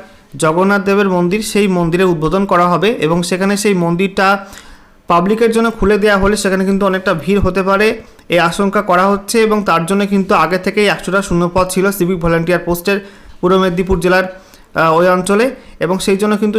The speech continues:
সেই একশোটি পোস্টে, সিভিক ভলেন্টিয়ার পোস্টে রিক্রুটমেন্টের জন্য রাজ্য মন্ত্রিসভা বুধবার কিন্তু ছাড়পত্র দিয়ে দিয়েছে। শীঘ্রই কিন্তু সেখানে এই একশোটি শূন্য পদে রিক্রুটমেন্ট করা হবে সিভিক ভলেন্টিয়ার পোস্টে। এবারে তোমাদেরকে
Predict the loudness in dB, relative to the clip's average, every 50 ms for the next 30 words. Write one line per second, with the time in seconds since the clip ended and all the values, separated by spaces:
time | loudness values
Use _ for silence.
0 | -2 -2 0 2 2 2 2 0 -2 -2 -2 -2 0 -2 0 0 0 -2 -2 -2
1 | -2 -2 -2 -2 -2 -2 -2 -2 0 0 0 0 0 0 0 -2 -2 -2 -2 -2
2 | -2 0 0 0 0 -2 -2 -2 -4 -2 -2 -2 -2 0 0 0 0 0 0 0
3 | 0 -2 -4 -6 -14 -20 -20 -20 -20 -10 -4 -2 0 2 2 0 0 0 0 2
4 | 2 0 0 -2 -2 -2 0 0 0 0 0 0 0 0 0 0 0 0 -2 -4
5 | -4 -6 -6 -4 -4 -4 -2 0 0 -2 0 0 0 0 2 0 0 2 0 0
6 | 0 -2 -6 -10 -12 -16 -20 -18 -10 -6 -4 -2 0 2 2 2 2 2 0 0
7 | 0 -2 -2 -2 -2 0 0 0 0 -2 -2 -2 0 0 2 0 0 -2 -2 -2
8 | -2 -2 -2 -2 -2 -2 -2 0 0 0 2 2 0 -2 -4 -8 -18 -20 -20 -20
9 | -10 -4 -2 -2 -2 -2 -2 -4 -2 -2 -2 -2 0 0 2 2 2 0 0 -2
10 | -4 -4 -4 -4 -4 -2 -2 0 0 0 0 0 -2 -2 -2 -2 -4 -4 -4 -6
11 | -10 -12 -14 -16 -20 -20 -20 -20 -20 -16 -8 -4 0 0 2 0 0 0 0 0
12 | 2 0 0 0 0